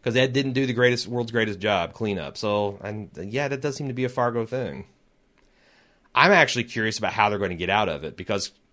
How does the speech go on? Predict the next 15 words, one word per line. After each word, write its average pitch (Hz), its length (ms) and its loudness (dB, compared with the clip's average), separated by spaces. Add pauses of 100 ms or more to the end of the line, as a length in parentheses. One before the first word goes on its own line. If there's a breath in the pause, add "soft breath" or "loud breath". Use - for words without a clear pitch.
(120)
surely 127 720 2
Peggy 104 440 0
and 92 100 -2
Ed 95 320 0
aren't 87 260 -4
going 90 260 -6
to 85 100 -10
just 82 480 -10
go 85 180 -4
down 80 500 -4
in 82 300 -12
episode 87 440 -6
five 82 220 -2
or 80 40 -12
six. - 560 -10